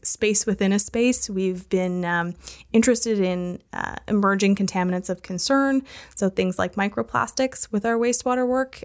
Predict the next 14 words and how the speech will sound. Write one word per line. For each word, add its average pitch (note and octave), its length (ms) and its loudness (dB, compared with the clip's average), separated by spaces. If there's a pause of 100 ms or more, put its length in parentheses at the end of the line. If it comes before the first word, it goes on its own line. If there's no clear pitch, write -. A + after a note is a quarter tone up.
and F#3 320 2 (480)
sars G#3 300 4
cov G3+ 240 2
two A3+ 160 2
is G3+ 160 2
the F#3+ 240 0
most G3+ 400 0
emerging A3 460 2
of G3 100 0
emerging G3 480 0
<laughs> G#3+ 60 4
contaminants G3 500 2
of F3+ 140 -4
concern. F#3 520 -2